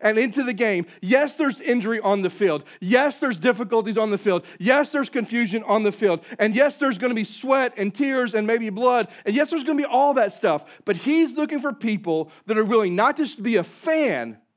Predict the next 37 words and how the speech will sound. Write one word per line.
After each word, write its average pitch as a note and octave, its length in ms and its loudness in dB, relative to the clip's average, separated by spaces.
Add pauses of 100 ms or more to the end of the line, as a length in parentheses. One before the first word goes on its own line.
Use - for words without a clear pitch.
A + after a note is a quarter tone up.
(1080)
but D3+ 100 -8
to D#3 60 -12
be E3 120 2
a D#3 40 -4
follower. C#3 480 -4 (1040)
And E3 120 -4
so G3+ 100 -2
the E3 80 -8
question A#3 460 -4
today G3 280 0
that E3+ 140 -2
I E3 100 2
want D#3 220 -6
you F3 120 -6
to F3+ 80 -8
think D#3 180 -6
about C3+ 260 -4
is, B2 220 -10 (360)
which C#3+ 260 -8
one C3 160 -8
are A2 60 -12
you? F2+ 200 -16 (1600)
Are B2+ 60 -8
you F3 140 0
a G3+ 40 0
fan? C4+ 500 0 (640)
Man, E3 120 0
I'm C4 140 2
an A#3 60 0
enthusiastic D4 840 2
admirer C4+ 340 0
of A3+ 80 -2
Jesus, E3 560 -4 (380)
but C3 120 -4
I'm G#3 180 0
completely A#3 640 -6
content G3+ 760 -6